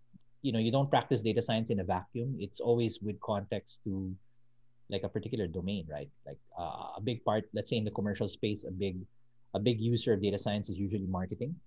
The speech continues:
So people who wanna predict what users, uh, what customers wanna buy, uh, what prices, uh, look attractive, how do you prevent, uh, your customers from,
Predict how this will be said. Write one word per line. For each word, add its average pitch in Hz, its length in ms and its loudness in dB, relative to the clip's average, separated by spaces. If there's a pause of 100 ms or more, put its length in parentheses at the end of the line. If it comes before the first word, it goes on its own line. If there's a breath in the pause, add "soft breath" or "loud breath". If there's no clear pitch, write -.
(220)
So - 120 -18
people 101 280 -2
who 101 40 0
wanna 90 500 -2
predict 98 360 -2 (480)
what 104 180 4
users, 95 800 -2
uh, 95 200 0
what 95 200 -2
customers 95 480 -2
wanna 90 180 -2
buy, 131 580 4 (100)
uh, - 240 -6
what - 180 -4
prices, 95 600 -2 (100)
uh, 90 100 -4
look 98 160 -6
attractive, 127 760 2 (680)
how 104 140 4
do 98 120 2
you 92 520 0 (320)
prevent, 107 320 4 (220)
uh, 92 440 2 (240)
your 110 200 -4
customers 104 640 2
from, 92 540 0